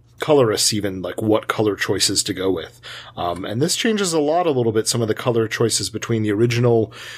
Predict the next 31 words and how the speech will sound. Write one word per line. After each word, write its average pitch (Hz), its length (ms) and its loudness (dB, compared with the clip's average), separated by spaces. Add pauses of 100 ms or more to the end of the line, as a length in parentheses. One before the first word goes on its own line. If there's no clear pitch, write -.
(200)
uh, 104 180 2
versions 113 440 2
as 98 160 0
reprinted 107 420 0
in 101 140 4
the, 101 240 -2
in 104 200 -4
these 98 160 -2
volumes, 107 460 2
and 101 360 0
for - 180 0
those 101 400 2
who, 98 480 -2
um, 92 300 -4
have 107 640 -2
the 98 260 0
kind 104 180 0
of 90 100 -2
more 101 200 4
prestige 127 640 2
coming 101 400 -2
later, 104 420 2 (380)
versions 104 340 0
later, 113 260 4
there's 101 280 0 (260)
some - 160 2
different 131 260 2
color 147 220 2
choices 143 340 4
taken, 143 400 2
and 95 240 -2